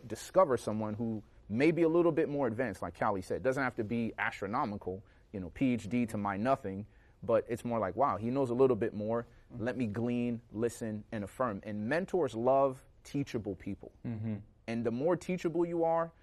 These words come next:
Speaker 1: you're humble, you ask questions, you know what you don't know,
Speaker 3: Mm-hmm.
Speaker 1: you will automatically attract mentors because
Speaker 3: Mm-hmm.
Speaker 1: that's where they want to invest.
Speaker 3: Mm-hmm. Mm-hmm. Is, uh, is there a difference between personal development
Speaker 2: Mm-hmm.
Speaker 3: mentorship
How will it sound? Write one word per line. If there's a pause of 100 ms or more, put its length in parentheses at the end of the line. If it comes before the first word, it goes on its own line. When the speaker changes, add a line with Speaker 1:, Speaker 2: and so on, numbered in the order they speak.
(160)
Speaker 1:
you're
humble,
you
ask
questions,
you
know
what
you
don't
know,
Speaker 3:
Mm-hmm. (260)
Speaker 1:
you
will
automatically
attract
mentors
because
Speaker 3:
Mm-hmm.
Speaker 1:
that's
where
they
want
to
invest.
Speaker 3:
Mm-hmm.
Mm-hmm.
Is,
uh,
is
there
a
difference
between (380)
personal
development
Speaker 2:
Mm-hmm.
Speaker 3:
mentorship